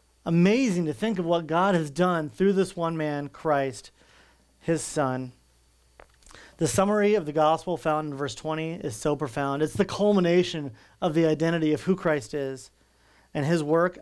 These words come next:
on earth as both God and man. Paul made sure to include that. Here is God's deity on Christ, his fullness. Here is his humanity as he dies on the cross and was r-,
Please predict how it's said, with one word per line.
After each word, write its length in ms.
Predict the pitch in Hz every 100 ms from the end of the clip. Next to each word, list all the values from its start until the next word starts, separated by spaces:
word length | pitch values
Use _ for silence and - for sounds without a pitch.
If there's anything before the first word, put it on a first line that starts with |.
| -
on 120 | 151
earth 260 | 175 180 175
as 120 | 135
both 280 | 156 147 143
God 460 | 143 139 156 185 - _ _ _ _
and 300 | 185 190 170
man. 460 | 180 185 143 131 110 _
Paul 200 | - 214
made 180 | 226 220
sure 160 | - 233
to 100 | 220
include 400 | 190 - 262 208
that. 260 | 139 127 - - - _
Here 240 | 208 254
is 140 | 214
God's 520 | 160 165 156 147 - _ _ _ 160
deity 580 | 180 226 202 156 147 156 _ _ -
on 220 | 160 156
Christ, 400 | - 156 139 117
his 140 | 151 113
fullness. 460 | 180 175 156 131
Here 220 | - 190
is 140 | 185 175
his 180 | 156 -
humanity 640 | 156 147 147 147 139 135 - _
as 140 | - 135
he 80 | 143
dies 520 | 147 143 139 135 - - _ -
on 120 | 135
the 40 |
cross 640 | 131 - 143 135 131 - - _ _ _ -
and 160 | 151
was 140 | 143 139
r-, 240 | 147 156